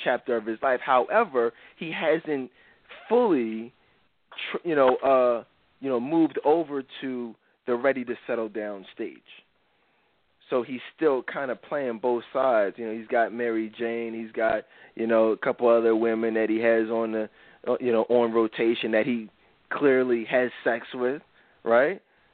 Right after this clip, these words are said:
But then he also has sex with Mary Jane. That's how it works. And the fu-, let me just say this about the show.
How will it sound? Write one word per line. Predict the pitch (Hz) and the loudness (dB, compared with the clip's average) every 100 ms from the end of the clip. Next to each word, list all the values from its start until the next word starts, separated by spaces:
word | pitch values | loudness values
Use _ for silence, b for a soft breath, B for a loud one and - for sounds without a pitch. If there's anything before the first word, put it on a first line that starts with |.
| _ | _
But | 120 120 | -4 -2
then | 131 | -2
he | 127 | 0
also | 123 123 - 117 | 2 2 0 -8
has | 117 120 - | -6 -8 -6
sex | 120 - | -8 -8
with | 120 | -12
Mary | 123 117 113 | -6 -6 -6
Jane. | 117 B B | -8 B B
That's | 165 220 - | -4 -4 -4
how | - 202 180 | -2 2 2
it | 117 | 0
works. | 113 156 233 110 - - _ _ _ _ _ _ - | -2 0 0 0 -14 -20 _ _ _ _ _ _ -8
And | 190 | -6
the | 180 | -6
fu-, | - | -6
let | 214 | -4
me | 240 262 | -4 -4
just | 262 | -6
say | - 220 | 0 0
this | 220 | 0
about | - 190 185 | -2 -2 -4
the | 151 - | -8 -6
show. | - - | -2 -4